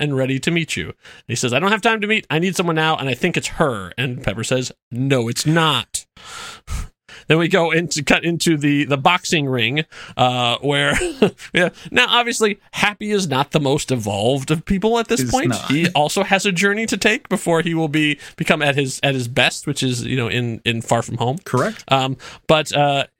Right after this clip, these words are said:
Speaker 1: he's, so he's being very condescending to this tiny, I mean, obviously, she is a tiny woman.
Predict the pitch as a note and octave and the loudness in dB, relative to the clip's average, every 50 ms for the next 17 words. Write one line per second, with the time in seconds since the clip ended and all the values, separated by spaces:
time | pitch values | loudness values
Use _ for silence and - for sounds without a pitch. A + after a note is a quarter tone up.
0 | - - - - - E3+ E3 D3 - - - F3 E3+ - - F#3 F#3 E3 D3+ F3 | -14 -4 0 2 2 2 2 0 -2 0 2 2 2 2 2 0 -2 0 0 0
1 | E3+ E3 E3+ F3 - - B3+ B3 A3 E3+ - - E3 C3 A#2+ - - - B2 A#2 | 0 0 -2 -6 -2 0 2 2 2 2 -2 -2 -2 0 0 0 0 0 0 0
2 | A2+ G#2+ A2 A#2 - C3+ B2+ A#2+ C3 B2 - - _ _ _ _ _ - - - | 0 -2 -2 0 0 0 2 2 2 0 -2 -4 _ _ _ _ _ -10 -6 -2
3 | - F#3 F3 E3+ D#3+ B2+ E3+ E3+ E3+ D#3 F3 F3+ D#3+ - D3+ - - - - - | -2 0 0 0 0 0 0 2 2 2 2 2 0 -2 -4 -4 -6 -10 -12 -4
4 | - G#3+ G#3 E3+ C#3+ C3 - - - D3 C#3+ B2+ A#2+ A#2 A2 G#2+ G#2 F2 D#2+ E2 | 0 0 2 2 0 -2 -2 -2 0 0 0 0 -2 -2 -4 -4 -4 -6 -8 -10
5 | - | -12